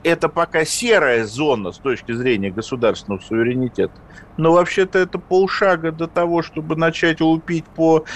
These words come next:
объектам, например, друг друга в третьих странах.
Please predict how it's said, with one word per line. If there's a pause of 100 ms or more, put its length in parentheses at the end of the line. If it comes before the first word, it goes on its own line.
(160)
объектам,
например, (220)
друг
друга
в
третьих
странах.